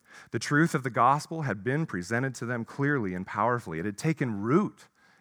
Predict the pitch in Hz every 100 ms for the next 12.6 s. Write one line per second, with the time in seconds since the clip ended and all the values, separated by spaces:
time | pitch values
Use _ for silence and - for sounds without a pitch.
0 | _ 135 170 139 113 156 104 90 117 104
1 | 104 123 101 82 90 120 117 165 - 110
2 | 120 139 127 90 - 85 - 123 123 143
3 | - 95 92 101 156 123 69 - - -
4 | - 110 98 143 135 - 139 139 - 87
5 | 69 - - _ _ _ _ _ _ _
6 | - - 110 127 175 123 123 135 135 139
7 | - 131 151 127 117 113 120 135 131 -
8 | 110 131 175 - - _ _ _ - -
9 | 120 117 151 151 117 117 - 123 123 147
10 | - 110 95 - 104 - 147 - - 135
11 | 139 95 107 - 123 139 131 110 104 101
12 | 95 98 110 113 - 62